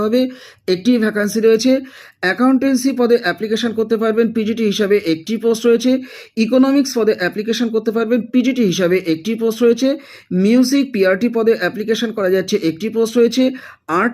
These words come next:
টিচার হিসাবে প্রাইমারি টিচার পদে অ্যাপ্লিকেশন করতে পারবেন, একটি পোস্ট রয়েছে। এছাড়া কেজি লেভেলে অ্যাপ্লিকেশন করা যাচ্ছে, সেক্ষেত্রে টিজিটি পদ রয়েছে একটি, অর্থাৎ নার্সারি টিচার্স ট্রেনিংয়ের কোর্স করা থাকলে আপনারা কিন্ডারগার্টেন সেকশনে টিজিটি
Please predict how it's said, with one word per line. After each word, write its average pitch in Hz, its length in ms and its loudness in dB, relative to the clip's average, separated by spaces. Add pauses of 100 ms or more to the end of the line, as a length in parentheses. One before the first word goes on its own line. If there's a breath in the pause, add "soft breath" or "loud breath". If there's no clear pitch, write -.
টিচার 262 360 2
হিসাবে 208 280 2 (220)
প্রাইমারি 214 460 2
টিচার 226 300 -2
পদে 208 220 2
অ্যাপ্লিকেশন 202 540 -4
করতে 180 260 -6
পারবেন, 190 260 2 (160)
একটি 151 200 -6 (100)
পোস্ট 220 240 -2
রয়েছে। 233 220 2 (600 loud breath)
এছাড়া 233 260 2 (440 loud breath)
কেজি 247 340 4
লেভেলে 220 360 4
অ্যাপ্লিকেশন 233 560 -4
করা 165 200 0
যাচ্ছে, 175 280 0 (360 loud breath)
সেক্ষেত্রে 285 380 -2 (120)
টিজিটি 233 340 0 (120)
পদ 196 160 2 (120)
রয়েছে 180 240 2 (220)
একটি, 160 240 0 (480 loud breath)
অর্থাৎ 202 300 0 (360 loud breath)
নার্সারি 220 480 0
টিচার্স 247 300 -2
ট্রেনিংয়ের 247 460 2
কোর্স 220 240 0
করা 175 220 0
থাকলে 190 220 0 (180)
আপনারা 247 220 0 (100)
কিন্ডারগার্টেন 233 680 0
সেকশনে 202 400 0 (400 loud breath)
টিজিটি 247 300 2